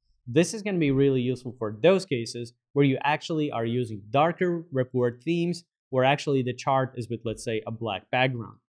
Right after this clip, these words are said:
So those are gonna be ideal for those situations. Now, as far as the toolbar items themselves go, we actually have five of them. The first one is the zoom slider.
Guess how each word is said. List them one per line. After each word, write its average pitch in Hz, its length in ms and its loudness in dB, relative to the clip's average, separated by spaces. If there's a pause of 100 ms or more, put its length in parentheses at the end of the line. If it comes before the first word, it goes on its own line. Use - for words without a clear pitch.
(120)
So - 160 -2
those 156 300 2
are 147 160 0
gonna 127 180 -4
be 107 240 -8
ideal 127 460 0
for 113 200 -8
those 95 280 -12
situations. 123 640 0 (880)
Now, 127 420 2
as 120 120 -6
far 147 260 2
as 135 80 0
the 127 100 -4
toolbar 123 440 0
items 110 340 -4
themselves 147 460 -2
go, 127 260 0 (320)
we 131 80 4
actually 147 460 4
have 113 240 -4 (120)
five 123 240 4
of 98 140 -8
them. - 80 -20 (480)
The 127 80 -2
first 214 320 4
one 156 280 2
is 127 220 0
the 127 120 2
zoom 117 240 -4
slider. 131 480 0